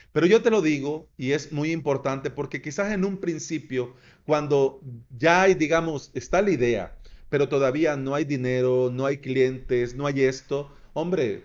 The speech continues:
se puede dejar, "No, lo vemos después. No, no, lo hablamos después". No, esto es muy buena idea hablarlo en un principio.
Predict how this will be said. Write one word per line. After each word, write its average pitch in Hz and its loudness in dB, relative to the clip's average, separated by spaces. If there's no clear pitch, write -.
se - -8
puede 156 4
dejar, 156 0
"No, 202 2
lo 151 0
vemos 196 2
después. 120 -4
No, 208 -2
no, 202 4
lo 139 2
hablamos 196 4
después". 120 -2
No, 123 -2
esto 175 0
es 196 2
muy 202 0
buena 185 4
idea 151 2
hablarlo 143 -2
en 143 -6
un 147 -10
principio. 107 -10